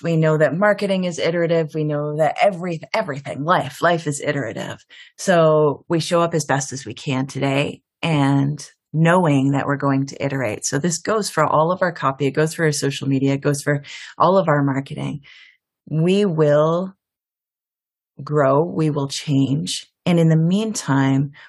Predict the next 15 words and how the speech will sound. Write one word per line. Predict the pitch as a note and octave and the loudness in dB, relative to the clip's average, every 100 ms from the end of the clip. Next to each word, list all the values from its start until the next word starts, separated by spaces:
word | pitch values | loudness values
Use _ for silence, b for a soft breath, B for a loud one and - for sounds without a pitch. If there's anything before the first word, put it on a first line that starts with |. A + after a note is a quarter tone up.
| B | B
we | E3 | -2
create | D#3+ F3 D#3+ - | 0 0 0 2
documents | C3+ C3 C#3 C3+ C#3 | 0 0 0 0 0
and | C#3 | -2
style | C#3 C#3+ C#3+ C#3+ | 0 2 4 2
guides | C#3+ C3+ C#3 C#3 - - | 2 2 0 -4 -10 -8
so | - - D3 C#3+ C#3+ | -6 0 0 2 2
that | C#3+ C#3 | 0 0
we | C#3 | 0
have | C3+ C#3+ C#3+ | -2 0 0
something | C#3 C#3 C3+ C3 B2+ | 0 -4 -2 -4 -6
to | - | -8
come | - C3 | -10 -10
back | B2+ E3+ F#3+ G3 - | -8 -2 -2 -2 -8
to | - C#3+ - B2 | -8 -6 -6 -6